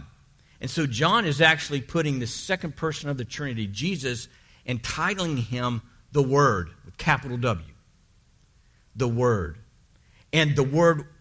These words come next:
was with God, and the Word was God. So there is this distinctness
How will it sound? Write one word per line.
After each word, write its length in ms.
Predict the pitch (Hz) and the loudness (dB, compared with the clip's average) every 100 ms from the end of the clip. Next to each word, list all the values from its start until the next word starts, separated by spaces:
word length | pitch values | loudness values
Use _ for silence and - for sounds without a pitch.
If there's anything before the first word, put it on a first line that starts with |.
| _ | _
was 300 | 131 151 110 | 2 2 2
with 380 | 110 165 190 - | 2 4 4 0
God, 360 | 127 117 120 - | 2 4 4 2
and 160 | 135 135 | -4 -2
the 60 | |
Word 420 | 131 135 147 143 123 | 0 4 4 4 4
was 300 | 156 160 117 | 4 4 4
God. 360 | 120 92 92 | 4 4 2
So 280 | - 156 147 | 2 2 6
there 240 | 151 165 | 6 6
is 120 | 165 151 | 4 2
this 240 | 165 151 | -2 -2
distinctness 760 | 160 147 - 202 - 196 185 | -2 -4 0 -2 0 -4 -4